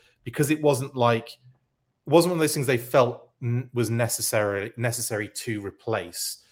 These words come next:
Like, it wasn't broken, it wasn't faulty. Uh, there was effectively, you can kinda get away with it. But, I mean, I,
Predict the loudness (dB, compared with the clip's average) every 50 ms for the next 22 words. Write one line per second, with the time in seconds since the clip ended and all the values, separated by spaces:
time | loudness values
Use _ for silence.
0 | _ _ _ -8 -6 -6 -6 -2 0 0 0 0 -2 -8 -8 _ 0 2 2 2
1 | 2 -2 -4 -6 -4 -4 -4 -6 -8 -8 -6 -6 -6 -6 -6 -10 -12 -16 _ -16
2 | -2 0 0 0 0 -2 -4 -6 -6 -4 -6 -4 -6 -8 -10 -14 _ _ _ _
3 | _ _ _ _ -4 -2 -2 -2 -2 -2 -4 -2 -4 -4 -6 -8 -4 -2 -2 -2
4 | -2 -8 -8 -4 -2 -2 -2 -2 -6 -12 -14 -10 -10 -8 -6 -6 -8 -6 -6 -6
5 | -6 -6 -4 -2 -2 0 0 0 0 0 0 -2 -4 -4 -8 _ _ _ _ _
6 | _ 4 6 6 6 4 2 0 2 2 2 2 2 -2 -4 -4